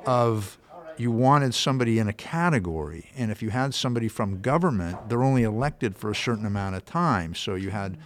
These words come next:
wonderful people, uh, Vicki Reynolds, people like that. But when they leave government, they're no longer in business. And in theory, that wasn't what Rotary was about.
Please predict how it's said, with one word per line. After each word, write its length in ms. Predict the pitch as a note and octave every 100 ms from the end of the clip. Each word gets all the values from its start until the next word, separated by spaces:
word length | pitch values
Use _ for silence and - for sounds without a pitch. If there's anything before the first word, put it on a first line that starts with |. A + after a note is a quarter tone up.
| - -
wonderful 560 | G2+ A#2+ D3+ D3 - A2
people, 640 | - F#3+ - F#2+ E2 E2 -
uh, 140 | F2+ E2+
Vicki 280 | G2 -
Reynolds, 540 | E2+ C3 E3 C3 G2+ G2
people 280 | B2 - A2
like 200 | G#2 G#2
that. 360 | E3 F#3 A#2 - - -
But 100 | C#3
when 120 | D3+
they 100 | D3
leave 240 | C#3+ D3 A#2
government, 460 | D#3 F3+ D#3 A#2+
they're 80 | B2+
no 160 | B2+ B2
longer 360 | A#2 A#2 A2+
in 80 | G#2+
business. 420 | G#2+ F3+ F3+ D#3 A#2+
And 100 | A2+
in 120 | A2
theory, 280 | D3+ D#3+ C#3+
that 180 | A#2+ A2
wasn't 320 | A#2 - G2
what 160 | F#2+ G2
Rotary 360 | G2+ G2 F#2+
was 220 | F2+ F#2
about. 460 | A2 G#2+ F#3 F#3+ G2